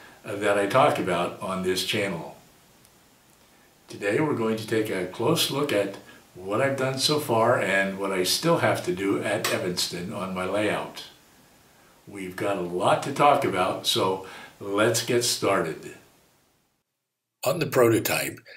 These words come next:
the city of Evanston is located in southwestern Wyoming, about six miles from the Utah border. It has a population of slightly over twelve thousand. You can see it here on a map circled in red.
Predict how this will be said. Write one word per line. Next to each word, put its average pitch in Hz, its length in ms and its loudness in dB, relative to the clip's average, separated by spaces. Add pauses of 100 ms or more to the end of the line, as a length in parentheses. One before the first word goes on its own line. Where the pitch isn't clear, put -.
(140)
the - 80 -6
city 151 400 10
of 95 180 8
Evanston 92 840 4
is 92 300 2
located 107 640 4
in 82 160 -2
southwestern 110 760 4
Wyoming, 101 560 6
about 90 300 2
six 110 340 6
miles 90 320 6
from 92 180 0
the 85 60 -10
Utah 90 400 2
border. 85 500 -2 (840)
It 101 140 0
has 92 180 6
a 87 80 -2
population 117 760 6
of 78 80 2
slightly 101 480 8
over 92 220 2
twelve 90 320 2
thousand. 85 440 4 (680)
You 104 120 -4
can 101 200 4
see 131 220 8
it 113 60 6
here 113 200 6
on 113 160 4
a 135 60 4
map - 340 2 (240)
circled 98 460 2
in 90 160 0
red. 95 380 2